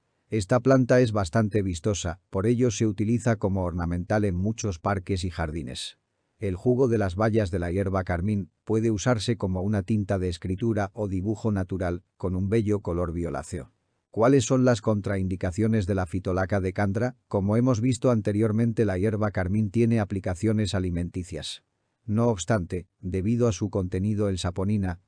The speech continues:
no se aconseja un consumo continuado de esta planta. El consumo interno de hierba carmín de forma habitual tiene efectos tóxicos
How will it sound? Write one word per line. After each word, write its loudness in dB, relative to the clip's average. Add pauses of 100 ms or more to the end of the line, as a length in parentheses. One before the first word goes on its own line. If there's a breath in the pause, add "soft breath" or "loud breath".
no 0
se 2
aconseja 0
un 2
consumo 0
continuado -2
de -2
esta -4
planta. -8 (340)
El -2
consumo 2
interno 2
de 2
hierba 2
carmín 0
de -2
forma 0
habitual 0
tiene 2
efectos -2
tóxicos -4